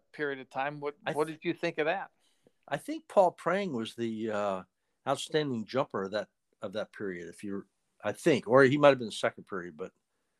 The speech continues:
Speaker 1: Well, that
Speaker 2: I
Speaker 1: just,
Speaker 2: remember him having
Speaker 1: that
Speaker 2: the
Speaker 1: would
Speaker 2: little,
Speaker 1: not be
Speaker 2: uh,
Speaker 1: a surprise. <laughs> He, he pretty much was superior at everything. <laughs>
Speaker 2: Well,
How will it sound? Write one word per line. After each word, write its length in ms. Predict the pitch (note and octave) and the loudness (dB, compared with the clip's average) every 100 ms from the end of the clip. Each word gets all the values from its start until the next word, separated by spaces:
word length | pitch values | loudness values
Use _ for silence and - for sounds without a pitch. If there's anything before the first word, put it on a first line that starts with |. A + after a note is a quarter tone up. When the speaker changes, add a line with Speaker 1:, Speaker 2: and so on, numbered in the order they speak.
| _ _ _ _ _ - | _ _ _ _ _ -14
Speaker 1:
Well, 160 | D3+ | -10
that 180 | D#3 D#3 C3+ | -8 -8 -4
Speaker 2:
I 40 | |
Speaker 1:
just, 60 | B2 | -2
Speaker 2:
remember 240 | C3+ C3 | -2 0
him 200 | B2+ B2 | 0 -2
having 260 | A#2+ C3 B2 | 0 2 2
Speaker 1:
that 60 | A#2+ | 4
Speaker 2:
the 80 | |
Speaker 1:
would 100 | B2 | 6
Speaker 2:
little, 160 | - G3 | 10 10
Speaker 1:
not 80 | A2 | 8
be 80 | G3+ | 2
Speaker 2:
uh, 60 | |
Speaker 1:
a 40 | G3 | 0
surprise. 540 | F#3+ - F3+ D3 C3 | -4 0 2 2 -2
<laughs> 20 | |
He, 140 | F3+ - | -6 -4
he 180 | - - - | -4 -6 -8
pretty 300 | - A3+ A#3 | -8 -8 -8
much 300 | A3 G3 - | -10 -10 -10
was 160 | G3+ - | -14 -12
superior 640 | F#3 - - G3 F#3 E3 | -12 -12 -8 -4 -2 -2
at 60 | D#3 | -2
everything. 440 | G3+ D#3+ - - - E3 - - - - | -2 -6 -8 -12 -10 -6 -6 -6 -14 -8
<laughs> 260 | D#3+ - A#3 - _ _ _ - | -6 -4 -6 -6 _ _ _ 0
Speaker 2:
Well, 260 | D3 - | 2 0